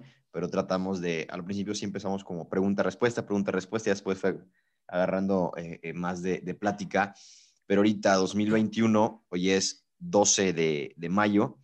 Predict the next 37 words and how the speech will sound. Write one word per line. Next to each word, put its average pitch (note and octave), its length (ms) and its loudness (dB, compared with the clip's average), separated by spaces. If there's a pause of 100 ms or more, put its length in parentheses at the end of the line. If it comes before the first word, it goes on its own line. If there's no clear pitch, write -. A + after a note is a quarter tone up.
(280)
Este - 140 -10
episodio G2 380 -6
posiblemente G2 540 -8
salga F#2+ 600 -2
el D#2+ 260 -8
catorce A2 480 -4
o G2 100 0
el F#2 80 0
veintiuno, G2+ 520 -2
todavía E2+ 380 0
no, E2+ 300 -4
no, E2 220 -6
no F2+ 160 -2
es F#2+ 80 -2
seguro. D3+ 380 2 (400)
Puede G2+ 140 0
que G2+ 40 2
salga G#2 260 2
en G2 120 0
corto, A2+ 320 2
en G2 120 0
tres A2 220 4
días, C3+ 340 6
o G2+ 60 2
a F#2 60 4
lo F#2+ 60 2
mejor F#2+ 180 2
hasta G2+ 160 -2
la F2+ 100 -4
próxima G2 380 -4
semana. G#2+ 420 0 (960)
Pero, G2+ 480 2 (180)
¿qué A#2 140 0
sigue A2 340 2
para F2+ 200 -4
Laura E2+ 300 0
Puentes? - 560 -12